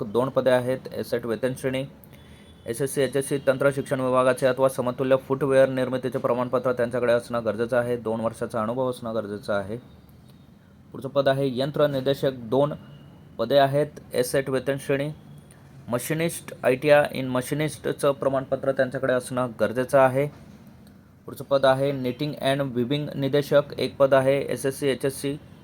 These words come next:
तंत्रशिक्षण विभागाचे टेक्नॉलॉजी, अ, विविंग टेक्नॉलॉजीचं प्रमाणपत्र त्यांच्याकडे असणं आणि दोन वर्षाचा अनुभव असणं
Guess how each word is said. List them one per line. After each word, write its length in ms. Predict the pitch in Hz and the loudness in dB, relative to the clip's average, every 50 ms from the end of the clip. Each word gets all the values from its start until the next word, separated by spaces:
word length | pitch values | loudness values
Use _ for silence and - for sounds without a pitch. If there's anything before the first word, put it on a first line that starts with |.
| - - - - - - - - - - | -20 -20 -20 -20 -20 -20 -20 -14 -10 -8
तंत्रशिक्षण 540 | 127 131 143 143 - 147 127 - 147 135 | -4 -2 -2 -2 -2 -4 -6 -2 -2 -2
विभागाचे 800 | 135 131 131 135 135 135 131 127 - 143 143 151 151 - - - - - - - - - - | 0 4 4 4 6 6 4 2 2 -2 -2 -4 -6 -10 -18 -20 -20 -20 -20 -20 -14 -10 -8
टेक्नॉलॉजी, 500 | 113 104 131 135 139 143 143 139 143 147 143 143 - - - | -8 -6 -2 -2 2 2 2 2 2 0 -2 -4 -6 -8 -4
अ, 140 | - 110 117 | 0 2 2
विविंग 360 | 110 101 110 120 120 139 147 | 2 2 0 -4 -4 -4 -4
टेक्नॉलॉजीचं 600 | 143 - 156 135 139 139 135 135 131 131 135 131 139 | -4 -4 -4 -2 -2 0 2 2 2 0 0 -2 -2
प्रमाणपत्र 520 | 127 147 127 131 131 123 135 131 131 127 | -2 -2 -2 -2 -2 -2 -2 -2 -2 0
त्यांच्याकडे 380 | 127 131 123 120 131 120 127 123 | 0 0 -2 0 0 2 2 2
असणं 320 | 123 120 120 120 117 120 | 2 0 -2 -4 -6 -6
आणि 220 | - 117 110 110 110 | -6 -6 -6 -6 -4
दोन 220 | 107 117 131 139 | -2 0 0 2
वर्षाचा 380 | 135 135 127 110 135 117 - 123 | 0 0 0 -2 -4 -2 0 0
अनुभव 260 | 117 120 120 117 117 | 0 0 0 0 0
असणं 280 | 113 117 113 113 110 | -2 -4 -6 -8 -8